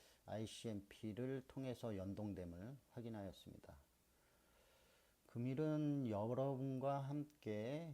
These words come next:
외부망과 내부망이 브이알에프로 분리 격리되어진 구조에서, 어, 동적인 브이알에프 리킹 기능을 구현하여서,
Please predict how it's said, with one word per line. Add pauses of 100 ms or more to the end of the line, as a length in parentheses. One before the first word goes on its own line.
외부망과
내부망이
브이알에프로
분리
격리되어진
구조에서, (680)
어,
동적인
브이알에프
리킹
기능을
구현하여서,